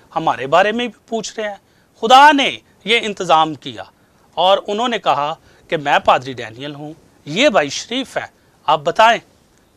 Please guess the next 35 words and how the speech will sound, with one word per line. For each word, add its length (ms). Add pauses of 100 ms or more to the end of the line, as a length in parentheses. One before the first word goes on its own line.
(140)
तो 380
मेरे 260
ताया 320
ने 280 (460)
उनसे 320
कहा 380 (380)
कि 60
आप 340
हमारे 340
घर 240
आएं 240 (400)
और 120
दुआ 340
करें, 380 (420)
मेरी 480
बेटी 540 (360)
और 160
मेरी 240
भतीजी 520
जो 160
है 280 (340)
वो 80
बीमार 440
हैं, 240 (340)
इब्लीस 520
ने 60
उन्हें 180
पकड़ा 300
हुआ 300
है। 200 (420)
वो 60
कहने 220
लगे 260
कि 120
अच्छा 380